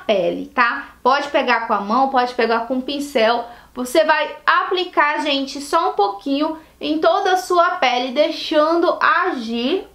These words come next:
e secar, tá? Deixando agir e também secar em toda a sua pele, ó.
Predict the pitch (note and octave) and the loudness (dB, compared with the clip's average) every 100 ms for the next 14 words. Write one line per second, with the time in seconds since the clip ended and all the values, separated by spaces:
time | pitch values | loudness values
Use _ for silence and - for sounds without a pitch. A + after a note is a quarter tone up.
0 | _ - C#4 C#4+ E4 F4 - D4 G#3 F#3 | _ -10 -8 -2 0 0 0 2 2 0
1 | - - _ _ _ - G#3 D4+ - - | -6 -16 _ _ _ 0 0 -2 -8 -20
2 | _ _ - A3 - C4 C#4 C#4 C4+ D4 | _ _ -2 -2 0 2 2 2 0 0
3 | B3+ A#3 B3+ C#4+ - C4 D4 C4 B3 C#4 | -4 -4 -4 -4 -8 -4 -2 0 0 0
4 | C#4+ D4 C#4+ - A#3+ B3 - - B3+ B3+ | -2 -2 -2 0 0 0 -4 -4 -2 0
5 | B3+ B3 C#4+ - D4 D#4 D#4+ A#3 F#3+ F#3+ | 0 0 -2 -2 0 0 0 -2 -2 0
6 | G#3 G3+ F#3+ | 2 2 -2